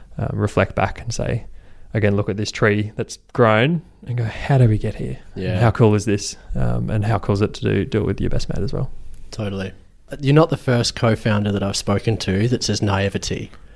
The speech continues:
Speaker 2: was crucial. And it's like, if you knew what you're getting, <laughs> you, if you knew what you were getting yourself into, perhaps you wouldn't have started. I don't know about you guys, but some, but it seems like naivety is crucial in some of these big leaps.
Speaker 1: I,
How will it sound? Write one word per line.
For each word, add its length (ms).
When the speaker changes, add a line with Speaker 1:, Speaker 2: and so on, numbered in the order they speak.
Speaker 2:
was 220
crucial. 680
And 160
it's 140
like, 180
if 120
you 60
knew 200
what 100
you're 100
getting, 320
<laughs> 20
you, 120
if 160
you 80
knew 160
what 140
you 100
were 100
getting 220
yourself 360
into, 440
perhaps 720
you 200
wouldn't 200
have 120
started. 360
I 100
don't 100
know 80
about 180
you 100
guys, 240
but 380
some, 320
but 120
it 80
seems 280
like 140
naivety 560
is 100
crucial 540
in 140
some 180
of 60
these 140
big 240
leaps. 460
Speaker 1:
I, 80